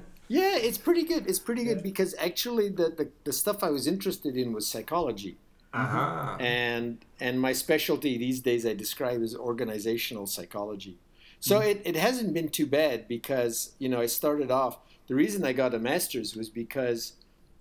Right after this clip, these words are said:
Speaker 1: when I had a bachelor's, all the jobs that I could, I could get all looked like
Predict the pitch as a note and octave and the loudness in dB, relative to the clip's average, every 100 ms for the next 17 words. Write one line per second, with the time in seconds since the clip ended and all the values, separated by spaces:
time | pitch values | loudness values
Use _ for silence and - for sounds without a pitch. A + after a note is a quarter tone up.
0 | - - A#2 A#2+ B2 C3 G2+ A2+ C3+ - | -20 -4 0 0 0 0 0 0 0 -2
1 | C#3 A2+ G#2 - - - B2+ D#3 C3 B2+ | 0 0 -2 -8 -10 -2 0 2 0 0
2 | C3+ C#3 D3 - - - - F#2 A2+ G#2+ | 2 2 0 -4 -8 -8 -8 -4 -2 -2
3 | G#2+ G2+ F#2+ - A2 A2 F2+ F2 C#3 E3+ | -4 -10 -10 -12 -10 -10 -10 -6 0 0
4 | B2 - _ _ _ _ - A2 C#3 B2+ | 0 -6 _ _ _ _ -12 -6 -4 0
5 | A#2 A2+ A#2 A2 | -2 -2 -2 -2